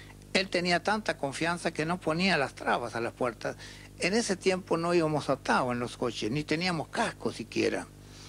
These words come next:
Eh, era de noche todavía, no se había hecho el día.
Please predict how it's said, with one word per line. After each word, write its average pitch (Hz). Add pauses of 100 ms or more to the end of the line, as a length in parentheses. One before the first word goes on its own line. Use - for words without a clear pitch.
(840)
Eh, 127 (680)
era 180
de 156
noche 180
todavía, 143
no 185
se -
había 147
hecho 151
el 120
día. 131